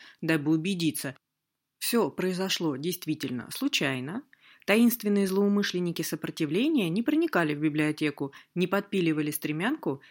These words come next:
и не били советника молотком по голове. Успокоившись на этот счет, он милостиво даровал хворающему подданному аж целый один выходной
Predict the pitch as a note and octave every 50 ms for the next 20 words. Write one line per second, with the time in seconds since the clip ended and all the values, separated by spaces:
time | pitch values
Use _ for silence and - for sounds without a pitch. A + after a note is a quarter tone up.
0 | _ - A3+ B3 B3+ C4+ A#3 G#3+ F#3+ D#3+ C#3+ - - D3+ D#3 E3 G#3 A3+ - G#3+
1 | D#3 - C#3+ C#3 C#3 C#3+ D3 D3+ - - F3+ F3 - E3 D#3+ E3 F3 F#3+ G#3+ A3
2 | F#3 D3 B2+ - - _ _ _ - - - - _ _ - B2 - - - A#3
3 | A#3 - D#4+ D#4 C#4 A#3+ - F#3+ - F3 E3 D#3+ D#3 - D#3 - - - D#4 F4
4 | F4+ - - - E4+ C#4 D4+ D4 - - A3+ B3 C4 B3+ A#3 A3 - A3 G3 G3
5 | F3+ F#3 G3 G3+ G3+ G3 F3+ E3 D3+ C#3 - - E3 D#3+ D#3+ D#3+ D3+ C#3+ C#3 -
6 | - D#3+ D#3 D#3 D3+ - A#3 B3+ B3 G3+ G3 G3 F#3+ F#3 F3+ F3 F3 - E3+ F3
7 | E3 - - - - - _ - - A3+ G#3+ G3+ G3 G3 - - - G3+ F#3+ F3
8 | F3 F3+ F3 E3+ E3 F3 F3 - A#3 A#3+ A3+ A3 G#3+ F#3 C3+ B2+ C3 C#3